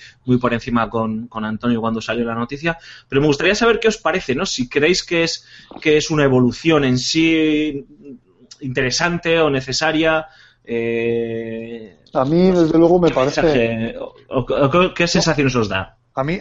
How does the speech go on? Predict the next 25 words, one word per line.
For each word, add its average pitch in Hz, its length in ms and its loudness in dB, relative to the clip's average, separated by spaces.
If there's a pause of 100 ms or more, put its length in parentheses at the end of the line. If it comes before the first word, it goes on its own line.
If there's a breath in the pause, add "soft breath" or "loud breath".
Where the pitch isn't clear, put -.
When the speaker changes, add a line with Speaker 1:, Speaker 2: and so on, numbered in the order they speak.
Speaker 2:
a 104 120 -12
mí, 165 120 -2
a 180 100 4
ver, 156 180 2
eh, 123 140 -4
me 120 120 -8
parece 123 220 -6
una 180 100 -2
forma 175 280 -4
de 147 120 -2
reinventarse, 131 840 -4
o 117 120 -4
sea, 113 420 -6
es 127 160 -12
una 156 100 2
forma 147 380 0
como 143 160 0
otra 143 140 -4
cualquiera 127 340 -2
de 120 80 -4
buscar 120 420 0
un 123 200 -6
po-, 127 180 0
una 139 260 -4
salida 117 600 0